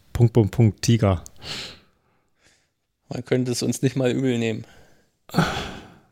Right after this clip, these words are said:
Speaker 1: Nee, zumindest, äh, haben wir keinen Namen so weit ausgebreitet erklärt <laughs> wie diesen. Hier ist es ein Kino.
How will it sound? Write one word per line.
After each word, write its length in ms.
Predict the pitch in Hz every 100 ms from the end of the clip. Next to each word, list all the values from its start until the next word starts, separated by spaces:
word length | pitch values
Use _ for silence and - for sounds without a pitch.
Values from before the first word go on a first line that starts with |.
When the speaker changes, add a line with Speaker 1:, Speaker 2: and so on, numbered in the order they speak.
| _ -
Speaker 1:
Nee, 220 | 117 101 - - - - _ _ -
zumindest, 500 | 107 110 113 - 127
äh, 380 | 233 123 104
haben 160 | 98 104
wir 100 | 101
keinen 500 | - 107 104 104 98
Namen 480 | 101 101 101 98 98 - - -
so 240 | 113 110
weit 180 | 104 104
ausgebreitet 920 | 117 104 120 107 107 98 101 - - - _ -
erklärt 580 | 120 - 107 101 - - - - 123 - - - _
<laughs> 800 | - - - - 135 - - -
wie 80 |
diesen. 380 | 107 104 98 85 - - - - - - _ _ _ _ _ _ _ _ _ _ _
Hier 160 | - 123
ist 140 | 104
es 140 | 113 95
ein 60 |
Kino. 360 | 107 117 120 139